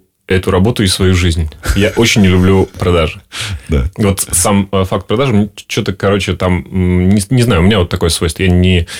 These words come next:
Speaker 1: не нравится мне это.
Speaker 2: Какой-то барьер тебе.
Speaker 1: Да.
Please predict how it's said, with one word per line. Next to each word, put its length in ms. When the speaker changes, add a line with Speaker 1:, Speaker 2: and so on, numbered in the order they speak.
Speaker 1:
не 120
нравится 440
мне 100
это. 140
Speaker 2:
Какой-то 260
барьер 440
тебе. 160
Speaker 1:
Да. 260